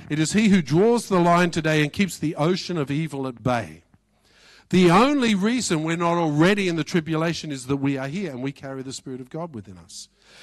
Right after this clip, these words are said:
And we say, "No, I'm not going to accept that." Does this kind of talk depress you? Does it fill you with hopelessness? It shouldn't, because our hope is in Jesus and in his word,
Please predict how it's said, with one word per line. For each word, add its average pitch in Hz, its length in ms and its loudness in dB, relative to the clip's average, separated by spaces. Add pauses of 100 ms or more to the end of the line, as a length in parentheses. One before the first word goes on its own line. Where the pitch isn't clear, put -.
(120)
And 147 160 -2
we 185 100 2
say, 160 340 -4 (140)
"No, 185 480 0 (560)
I'm 170 220 -2
not 226 240 0
going 170 180 -4
to 139 100 -6
accept - 440 -8
that." 92 260 -18 (1700)
Does 196 120 0
this 262 160 0
kind 220 240 0
of 190 120 -4
talk 208 260 -2
depress 196 480 -6
you? 113 100 -10
Does 165 200 -6
it 180 80 -8
fill 233 160 -8
you 220 100 -8
with 185 140 -6
hopelessness? 175 600 -6 (360)
It 214 200 0
shouldn't, 180 500 -2
because 196 300 -4
our 220 140 2
hope 240 320 0
is 220 140 -4
in 214 120 -2
Jesus 202 540 -4 (260)
and 185 140 0
in 190 80 4
his 202 260 2
word, 196 400 -4